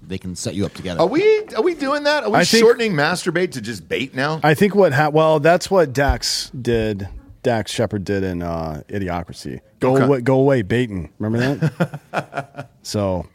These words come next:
Speaker 3: you know, if you're, I, if you're that into pounding off, you probably wanna save as much time for pounding off as possible.
Speaker 2: You sure do.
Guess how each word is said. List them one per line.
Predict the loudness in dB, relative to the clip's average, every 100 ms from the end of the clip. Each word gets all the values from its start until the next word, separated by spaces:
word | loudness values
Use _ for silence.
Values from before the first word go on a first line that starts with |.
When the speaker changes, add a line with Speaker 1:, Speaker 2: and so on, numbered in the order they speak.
| _ _ -8
Speaker 3:
you | -4
know, | -2 -2 -4
if | -2 2
you're, | 2 2
I, | 2
if | 2 2
you're | 4
that | 6 4
into | 4 2 2 0 -4 -2
pounding | 0 0 0
off, | 0 -2 -4
you | -8
probably | -4 -4
wanna | -4 -6
save | -4 -4
as | -4
much | -6 -6 -8
time | -8 -8
for | -8
pounding | -8 -8 -8
off | -8 -10
as | -12
possible. | -8 -8 -8 -10
Speaker 2:
You | -8
sure | -6 0 0
do. | 0 -4 -6